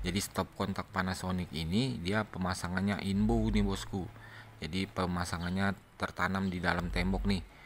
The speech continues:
Terus, kita dalam pemasangannya juga harus memerlukan embodus nih. Jadi, untuk tempat di dalam temboknya tuh. Nah, bosku, dia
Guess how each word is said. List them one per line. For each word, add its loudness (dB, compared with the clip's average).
Terus, -2
kita -2
dalam 4
pemasangannya 0
juga 4
harus -4
memerlukan -2
embodus 2
nih. 2
Jadi, -4
untuk -4
tempat -4
di 0
dalam -2
temboknya -2
tuh. -4
Nah, 4
bosku, 0
dia 10